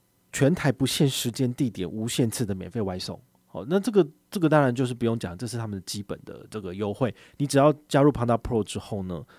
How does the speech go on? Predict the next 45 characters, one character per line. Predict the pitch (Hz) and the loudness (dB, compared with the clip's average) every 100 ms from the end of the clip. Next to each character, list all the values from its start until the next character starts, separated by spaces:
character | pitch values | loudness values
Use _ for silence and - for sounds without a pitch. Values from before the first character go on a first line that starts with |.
| _ - | _ -10
你 | 110 _ _ - | -10 _ _ 0
任 | 170 127 | 2 2
何 | 117 107 | 0 -4
时 | 113 | -4
间 | 101 110 | -2 -4
点 | 110 78 82 | -4 -10 -10
叫， | - 107 - | -4 -4 -4
不 | 123 | 0
论 | 143 120 | 2 2
你 | |
是 | 92 | 0
在 | 131 | -4
台 | - 95 | -4 -8
北、 | 101 90 | -8 -6
高 | 110 107 | -4 -4
雄、 | - - 90 | -4 -12 -14
台 | - 90 | -14 -10
中、 | 107 95 98 | -8 -8 -12
台 | - 80 | -16 -12
东， | 92 92 - _ _ | -14 -14 -20 _ _
只 | - 117 | -8 0
要 | 147 | 2
有 | 131 95 | 4 0
人 | 92 95 | -4 -8
帮 | 110 | -10
你 | 92 | -10
送， | - 107 87 _ - | -8 -8 -10 _ -16
你 | 104 | -8
就 | 117 | -8
是 | 107 113 - _ _ | -6 -8 -8 _ _
一 | 113 | -6
律 | 113 143 | 2 2
满 | 107 92 90 | 2 -6 -6
一 | 117 | -8
七 | - | -6
九 | 104 87 | -6 -6
就 | 101 | -8
免 | 95 | -8
外 | 95 92 | -12 -14
送 | - - | -16 -18
费。 | - - _ | -20 -20 _
好， | - | -16
这 | 98 165 | -4 -2
个 | |
是， | 135 151 135 113 104 | 0 2 2 0 -4